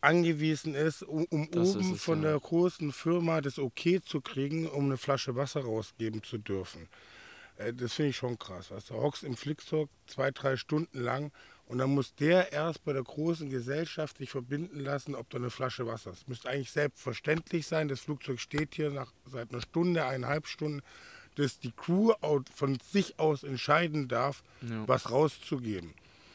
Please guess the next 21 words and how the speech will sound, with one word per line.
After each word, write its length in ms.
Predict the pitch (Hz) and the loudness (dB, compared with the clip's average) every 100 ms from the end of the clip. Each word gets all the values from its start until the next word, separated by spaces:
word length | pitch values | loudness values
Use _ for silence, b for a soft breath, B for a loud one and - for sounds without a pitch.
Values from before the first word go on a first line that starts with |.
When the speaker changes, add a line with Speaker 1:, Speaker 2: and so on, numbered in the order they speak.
| B B - | B B -6
Speaker 2:
Und 100 | 135 | -6
ich 120 | 131 | -4
glaube, 320 | - 127 156 | 0 2 2
um 120 | 160 127 | 0 -2
ehrlich 320 | 127 156 - | -2 -2 -4
zu 140 | - | -8
sein, 440 | 139 139 151 165 143 | -4 -2 0 -2 -4
d-, 80 | 123 - - - - - - | -6 -8 -16 -16 -20 -20 -14
es, 180 | 120 - - - - - - - - - | -12 -12 -16 -20 -20 -20 -20 -20 -20 -8
ja, 260 | 113 101 98 - - | -2 -2 -4 -12 -20
muss 300 | - 143 135 | -8 -4 -4
ich 100 | 139 | -4
unter 160 | 135 120 | -2 -4
Vorbehalt 560 | - 139 139 147 135 - | -2 2 2 4 2 2
äußern, 280 | 131 135 | 0 0
ich 120 | 113 - | -4 -4
sag 120 | 120 | -4
ja 80 | 131 | -4
auch, 100 | 113 | -4
ich 120 | 110 | -8
glaube, 460 | - 117 135 131 | -2 2 2 0